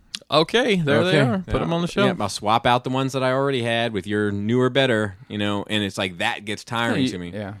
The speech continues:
Speaker 2: I need Protectobots. I need Technobots. I need Terracons.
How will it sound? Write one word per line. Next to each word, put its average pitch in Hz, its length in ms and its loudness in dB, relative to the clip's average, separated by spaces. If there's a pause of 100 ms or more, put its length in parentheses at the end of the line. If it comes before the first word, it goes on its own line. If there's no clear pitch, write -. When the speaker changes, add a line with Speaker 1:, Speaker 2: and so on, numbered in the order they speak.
(320)
Speaker 2:
I 117 160 0
need 123 200 -2
Protectobots. 107 800 -4 (840)
I 104 100 0
need 110 480 2 (380)
Technobots. 98 760 -4 (240)
I 107 100 0
need 101 600 -2 (260)
Terracons. 131 840 0